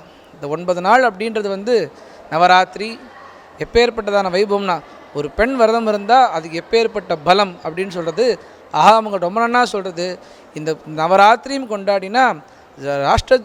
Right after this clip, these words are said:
ராஜராஷ்டிரா வினஷ் அவ்வளோ அழகா இந்த நாடுகள் சந்தோ-, சந்தோஷத்தோடு இருக்கிறதுக்காக ராஜராஷ்டிரா அபிவிருத்தியர்த்தம் ஒரு பெண் இருந்து இந்த ராஜ்யத்தை எப்படி நடத்துவாளோ, பொறுப்பா நடத்துவாளோ, அதுபோல ராஜராஷ்டிரங்கள்லாம் அபிவிருத்தியமானும்னு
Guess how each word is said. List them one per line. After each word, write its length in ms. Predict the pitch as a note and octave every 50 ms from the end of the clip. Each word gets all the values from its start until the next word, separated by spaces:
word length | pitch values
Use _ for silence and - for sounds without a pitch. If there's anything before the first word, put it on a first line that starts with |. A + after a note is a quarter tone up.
| G#3+
ராஜராஷ்டிரா 960 | E3+ E3 D#3+ D#3 D3+ D#3+ G3 A#3 A3+ B3 B3+ B3 A#3+ A3 - - - G3 F#3+ F#3
வினஷ் 240 | F3 E3 E3+ D#3 -
அவ்வளோ 360 | D3 D#3 F#3 A#3 B3+ C4 C4
அழகா 340 | A#3+ G#3+ A3 A#3 A#3 B3+ B3+
இந்த 180 | A#3 G#3 G3 E3 D3+
நாடுகள் 440 | E3 E3+ F#3+ A3 G#3+ A3+ A3 G#3 G3 -
சந்தோ-, 360 | F#3+ F3+ F3+ G3 A3 G#3+ G3 - - D#3+ D#3+ D3+
சந்தோஷத்தோடு 640 | E3+ F3 G#3 A3 B3 B3 A3+ A3 G#3+ A3+ A#3 A3+ G#3
இருக்கிறதுக்காக 680 | G3 F#3 G3 F#3 E3+ F#3+ F3 F3 E3+ G3+ A#3 G#3+ D#3+ - - - - - - - -
ராஜராஷ்டிரா 840 | D3+ D#3+ F#3 G#3 A#3 A#3+ A#3 A3+ A3+ - - - G#3+ A3 G#3+ F3 E3
அபிவிருத்தியர்த்தம் 760 | E3 F#3 G#3+ A3 A#3 G3+ - - F#3 E3+ - - D#3 C#3 C3+ - - -
ஒரு 140 | D3+ C3 C3+
பெண் 260 | - - F#3+ A3 A#3+
இருந்து 480 | A#3+ A3+ A3 A3 A3+ A3+ A3+ C4 C#4 C4+ - - - - - -
இந்த 140 | - - D3
ராஜ்யத்தை 520 | - D3 D3+ G3 A3 G3 A#3 A3+ G#3 G#3 G3
எப்படி 220 | F#3 F#3+ G#3+ A3+
நடத்துவாளோ, 540 | G#3+ F3+ F3+ F3+ F#3+ G3+ G3 G3+ A3 B3 B3+
பொறுப்பா 640 | A#3+ - - G3 A#3 C4+ - - - G#3 C4 B3+
நடத்துவாளோ, 600 | A3+ G3+ G3 G3+ G3+ - G3+ G3 G3 A3+ B3+ B3+ - - - - - - - -
அதுபோல 720 | A#2+ B2+ C#3+ D#3+ D#3 E3 F3 F3 F3 G3 A3+ A#3+ - - - - - - -
ராஜராஷ்டிரங்கள்லாம் 1080 | C#3 C#3 D3+ F3+ G3 G#3+ G#3+ G#3 G#3 G3 - - G3+ G3 G3 G3+ G3+ G#3 A3+ B3 B3 A3 F#3+
அபிவிருத்தியமானும்னு 1080 | F3 G3+ G#3+ A3+ G#3 G3 - G3 F#3 F3 E3+ E3+ E3+ E3+ E3+ E3+ F#3 A3+ A#3+ G3+ D#3